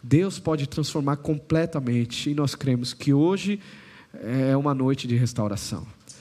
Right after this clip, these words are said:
Hoje é uma noite de restauração. Deus pega o vaso quebrado e faz novo, faz tudo novo. Você pode olhar e pensar assim: "Não, Pedro, é que você não conhece,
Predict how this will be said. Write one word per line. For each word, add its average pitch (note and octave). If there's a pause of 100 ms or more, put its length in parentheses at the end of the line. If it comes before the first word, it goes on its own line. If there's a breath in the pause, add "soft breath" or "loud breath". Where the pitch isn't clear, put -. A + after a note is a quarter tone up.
(260 loud breath)
Hoje D#3
é D#3+
uma C3+
noite C3
de A2+
restauração. A2 (1080 loud breath)
Deus D3
pega B2
o -
vaso A#2
quebrado G#2+
e -
faz G2+
novo, F#2+
faz -
tudo A2
novo. G2+ (500)
Você D#3+
pode D#3+
olhar C#3+
e C#3+
pensar C3+
assim: C3
"Não, B2+
Pedro, A#2
é B2
que C3
você B2+
não C#3
conhece, G#2